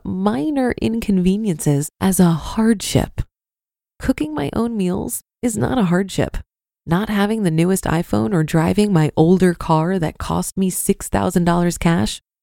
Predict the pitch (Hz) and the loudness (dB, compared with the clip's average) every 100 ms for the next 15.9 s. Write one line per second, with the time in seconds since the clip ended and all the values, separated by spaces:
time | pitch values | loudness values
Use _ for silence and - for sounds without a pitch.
0 | _ _ - - 226 240 190 220 220 151 | _ _ -12 -6 -4 0 -2 -2 -2 -2
1 | - _ _ _ _ _ _ _ 233 247 | -2 _ _ _ _ _ _ _ 0 0
2 | 240 - 262 294 302 - 208 - - 190 | -2 -6 -6 -6 -8 -8 -10 -6 2 2
3 | 196 202 208 - - 147 147 - 180 185 | 2 -2 -4 -4 -2 -2 -2 -2 -2 -2
4 | 180 - 165 - 156 - - _ _ - | -2 -2 0 0 0 -2 -12 _ _ -4
5 | 247 269 370 - 392 226 247 311 - 160 | -2 0 0 0 0 2 0 0 -2 -2
6 | 156 - - - - 196 240 240 - 247 | -4 -6 -8 -4 -2 0 0 0 -4 -4
7 | 240 233 226 214 - _ _ _ - - | -4 0 0 -2 -8 _ _ _ -12 -4
8 | 196 - 339 - - - - - 269 - | -2 -2 -2 -4 -2 -8 -4 -2 0 2
9 | 147 147 - 143 151 147 165 - _ _ | 2 2 0 0 0 -2 -4 -8 _ _
10 | _ _ _ _ - 240 226 185 170 151 | _ _ _ _ -2 0 0 0 -2 0
11 | 131 135 - _ - 262 311 277 - 247 | -2 -4 -12 _ -8 2 2 2 0 0
12 | 196 185 220 240 - 180 170 185 247 247 | 2 2 0 -6 -2 -2 0 -2 -4 -4
13 | 180 156 - 170 175 - 226 226 - 165 | -4 -4 -4 -6 -4 -2 -2 -2 -2 0
14 | - 170 185 170 160 - 156 180 - 208 | 0 0 -4 -4 -6 -2 -2 -2 -2 -2
15 | 185 180 180 190 160 147 117 - - | 0 0 2 2 0 0 -2 -2 -12